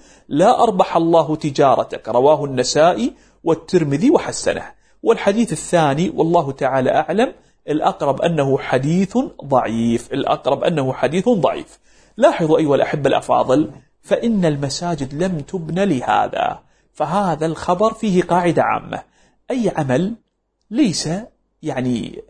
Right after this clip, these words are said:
آه، المساجد لم تبن له يكره أن يكون في المسجد. يعني، المساجد بنيت لماذا؟ لإقامة الصل-، لإقامة الصلاة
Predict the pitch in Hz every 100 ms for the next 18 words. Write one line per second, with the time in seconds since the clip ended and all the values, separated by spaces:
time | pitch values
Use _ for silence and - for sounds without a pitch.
0 | _ _ _ _ _ _ - 127 - 92
1 | 90 101 92 95 107 117 135 180 175 -
2 | 214 160 143 185 220 156 - 233 165 160
3 | 185 165 202 302 _ _ _ 220 269 208
4 | 165 - 175 165 - 262 180 104 - -
5 | - _ _ _ _ - 127 135 147 185
6 | 156 139 160 147 131 127 175 131 113 143
7 | - _ - 262 - 160 135 131 - 110
8 | - 143 - - 170 143 139 - 104 127
9 | 175